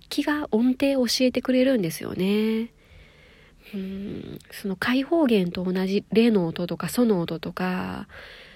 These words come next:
あの、楽器がよく響くので、すごく音が取りやすいっていうのがありまして、なので、まあ、買えるんだったら、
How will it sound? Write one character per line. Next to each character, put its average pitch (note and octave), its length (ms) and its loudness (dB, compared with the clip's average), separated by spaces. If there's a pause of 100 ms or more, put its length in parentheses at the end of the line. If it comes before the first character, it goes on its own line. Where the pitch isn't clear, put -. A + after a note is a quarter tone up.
(240)
あ G3 80 -6
の、 F#3+ 120 -6
楽 F#3 240 -2
器 - 160 0
が D4 100 2
よ D#4+ 140 4
く B3 100 -4
響 A3 260 0
く - 140 0
の E3+ 140 0
で、 E3 440 -2
す - 160 -6
ご D#4 120 6
く - 160 -2
音 E3+ 220 0
が G3 120 -2
取 F#3+ 220 -2
り - 20 0
や G3+ 120 -2
す A#3+ 180 -2
い F3 100 2
っ D3 60 -6
て - 160 -10
い E3+ 40 -2
う E3+ 100 -4
の E3+ 80 -6
が E3+ 100 -8
あ F3 60 -6
り F3 100 -4
ま F3+ 160 -4
し - 80 -8
て、 F#3 560 -2 (580)
な A#3 100 -2
の G#3+ 140 -2
で、 G3 540 -4 (640)
ま G#3+ 140 -8
あ、 G3+ 80 -12
買 D#4 280 -2
え - 20 -6
る A4 220 2
ん D4+ 40 2
だ A#3 100 0
っ A3+ 40 -4
た - 220 -6
ら、 G3+ 520 -2